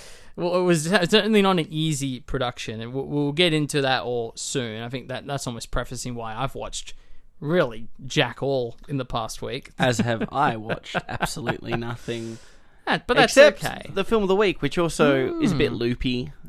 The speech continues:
Speaker 2: and much like you would be at three A M in
Speaker 1: Yeah.
Speaker 2: the morning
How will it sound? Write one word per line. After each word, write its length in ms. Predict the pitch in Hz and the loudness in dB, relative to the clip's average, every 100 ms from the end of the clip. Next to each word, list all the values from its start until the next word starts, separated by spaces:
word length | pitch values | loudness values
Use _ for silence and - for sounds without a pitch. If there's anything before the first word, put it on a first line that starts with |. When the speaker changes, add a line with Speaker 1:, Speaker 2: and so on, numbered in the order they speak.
| - | -10
Speaker 2:
and 540 | - 120 120 117 113 113 | -6 -4 -4 -6 -4 -2
much 280 | 131 - | -2 -2
like 280 | 131 123 - | -2 -2 -2
you 80 | 123 | -4
would 140 | 120 | -2
be 200 | - 147 | 0 0
at 120 | 123 - | -2 -6
three 320 | - 123 117 | -6 -4 -2
A 60 | 113 117 | -4 -6
M 300 | 113 117 120 - - - | -6 -8 -8 -10 -8 2
in 60 | |
Speaker 1:
Yeah. 160 | 160 139 | 4 4
Speaker 2:
the 60 | |
morning 480 | 120 120 120 117 117 | 2 2 0 0 2